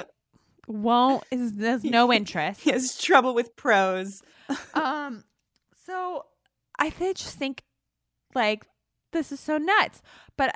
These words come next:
Speaker 1: then I was like, "Okay, I mean, like, I guess it's hard to get him to go to bed, as Angela knows, 'cause she gets a lot of text messages when we're supposed to record the podcast when he's supposed to be asleep that are like, 'Sorry, <laughs> we can't get our kid to sleep again.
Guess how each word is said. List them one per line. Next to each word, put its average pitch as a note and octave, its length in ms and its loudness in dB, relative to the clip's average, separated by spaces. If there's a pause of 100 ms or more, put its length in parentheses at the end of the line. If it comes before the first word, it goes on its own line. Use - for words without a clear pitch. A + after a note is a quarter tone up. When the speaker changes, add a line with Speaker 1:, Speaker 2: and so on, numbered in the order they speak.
Speaker 1:
then D4 140 2
I D4 60 2
was C#4+ 80 -2
like, D#4+ 200 -4
"Okay, E4 340 2
I D4+ 40 2
mean, D4+ 160 -4
like, C4+ 240 -6
I G#3+ 60 -6
guess A3+ 420 -2
it's B3 120 -12
hard A3 260 -2
to A#3+ 40 -4
get G#3 140 -4
him G#3+ 140 -2
to G#3 80 -4
go G#3 140 -4
to G3 60 -4
bed, D#3 380 -2 (440)
as G#3 180 -2
Angela F#3+ 480 -2
knows, G3 380 -2
'cause B3 300 -6 (180)
she - 180 -8
gets F#3+ 180 -4
a F#3+ 60 -4
lot F3+ 180 -2
of - 80 -10
text - 380 -8
messages C4 720 -2
when A3+ 120 -2
we're G3+ 140 -4
supposed G#3+ 220 -6
to G#3+ 40 -4
record G#3 280 -4
the G#3+ 80 -4
podcast A3 540 -4
when B3 100 -8
he's G#3+ 100 -8
supposed - 220 -10
to F#3+ 60 -16
be G3 80 -6
asleep F#3 420 -4
that G3+ 100 -2
are F3+ 120 0
like, E3+ 300 -2 (460)
'Sorry, A3+ 600 6 (220)
<laughs> - 220 -20
we - 80 -14
can't G#3 260 -4
get - 220 0
our C#4+ 160 2
kid B3 240 -2
to A3 100 0
sleep A#3+ 360 -2
again. G3+ 500 -2